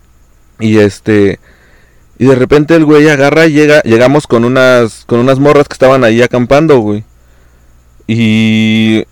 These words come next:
tenían ahí su fogata y todo y empezamos a platicar con ellas. Y el güey me decía, "Güey, aquí nos vamos a quedar, güey. O sea, mínimo aquí no hace un chingo de frío, güey. Así,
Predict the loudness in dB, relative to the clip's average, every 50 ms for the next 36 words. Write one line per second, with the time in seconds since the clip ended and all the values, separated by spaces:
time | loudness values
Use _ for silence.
0 | _ _ _ _ _ -6 -4 -2 0 0 2 2 2 0 0 -2 -2 -2 0 0
1 | 2 0 0 2 0 0 0 2 2 2 4 2 2 0 0 -2 -2 0 0 0
2 | 0 -2 -2 -2 -2 -4 -4 -4 -2 -2 -2 0 0 -2 -2 -2 0 0 0 0
3 | -2 -4 -10 _ _ _ _ _ _ _ _ _ _ _ -4 -2 0 2 2 2
4 | 2 2 2 0 0 0 0 0 2 2 2 2 2 0 -4 -10 -20 _ _ -10
5 | -8 -6 -4 -2 0 2 2 2 2 2 0 0 -2 -2 -2 0 2 2 2 0
6 | -2 -4 -6 -8 -12 -14 -6 -2 0 2 2 2 2 2 2 2 0 0 -2 -2
7 | 0 0 0 0 0 -2 -4 -4 -4 -4 -2 0 0 0 0 0 -2 -2 -2 0
8 | 0 0 0 -2 -4 -4 -4 -6 -6 -8 -10 -10